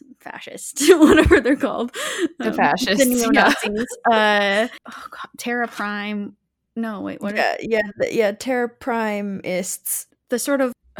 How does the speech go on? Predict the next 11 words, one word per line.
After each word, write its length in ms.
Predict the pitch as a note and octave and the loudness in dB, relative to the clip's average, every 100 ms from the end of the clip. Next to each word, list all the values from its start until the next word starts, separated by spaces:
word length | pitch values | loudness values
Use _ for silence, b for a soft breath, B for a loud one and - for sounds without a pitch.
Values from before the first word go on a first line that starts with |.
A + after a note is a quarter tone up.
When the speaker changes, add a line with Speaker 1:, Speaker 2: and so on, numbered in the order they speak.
| - - | -12 -6
Speaker 1:
isolationists 1160 | G#3 G#3 G3 F#3+ G3 E3 E3 - - - - | -4 -2 -4 -4 -4 -4 -4 -6 -8 -8 -8
movement 540 | A3+ G3+ A3 G#3 G3+ - | -6 -2 0 0 -2 -4
of, 480 | G3+ F#3 F3+ F#3 - - | 0 0 0 -4 -12 -2
Speaker 2:
Mm-hmm. 100 | G#3+ D4 C#4+ D#3 | 0 2 0 0
Speaker 1:
"Oh, 180 | G3 A3 - | -4 -6 -6
humans 280 | D4+ D4 C#4 | -4 -2 0
only." 500 | D4 C#4 C4+ G#3+ G#3 - | 0 0 -2 -4 -6 -6
Anyway, 260 | A#3 G3+ | -4 -4
the 100 | D#3 | -6
Terra 280 | - C#4+ D#4+ | -2 0 0
Prime 520 | D#4+ B3 G#3+ G#3 G3+ | 0 -2 -2 -4 -6